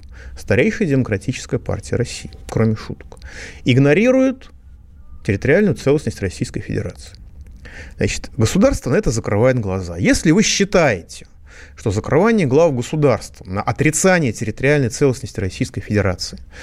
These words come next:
респектабельной политической партии является преступной халатностью и угрозой государственной безопасности, звоните восемь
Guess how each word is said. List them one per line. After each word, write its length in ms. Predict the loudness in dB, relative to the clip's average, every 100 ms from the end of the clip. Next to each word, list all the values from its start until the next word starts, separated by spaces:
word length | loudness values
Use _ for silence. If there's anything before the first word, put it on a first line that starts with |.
| -14 -4
респектабельной 720 | -2 -2 -2 2 4 2 -2
политической 600 | -2 -4 -4 -6 -4 -6
партии 580 | -2 -2 -2 -10 -18 -18 -18 -16 -16 -16 2
является 400 | 4 4 4 0
преступной 580 | 0 2 2 2 2
халатностью 800 | 0 2 2 2 0 -8 -6 -2
и 60 | 2
угрозой 440 | 4 6 4 2
государственной 580 | -6 -4 0 0 0 0
безопасности, 680 | 2 2 2 0 0 -4 -4
звоните 480 | 0 2 2 0 2
восемь 400 | 4 4 0